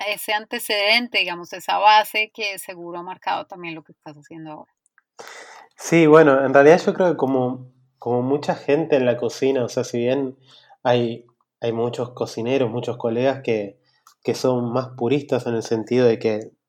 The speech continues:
Speaker 2: de una entraron a, al mundo de la cocina, a estudiar o demás,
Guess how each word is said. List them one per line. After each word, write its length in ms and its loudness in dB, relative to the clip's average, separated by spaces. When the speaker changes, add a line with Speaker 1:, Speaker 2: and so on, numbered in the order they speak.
Speaker 2:
de 180 2
una 300 8
entraron 560 6
a, 420 -2
al 120 -4
mundo 240 2
de 80 4
la 120 -2
cocina, 420 2
a 60 4
estudiar 640 4
o 80 0
demás, 460 -2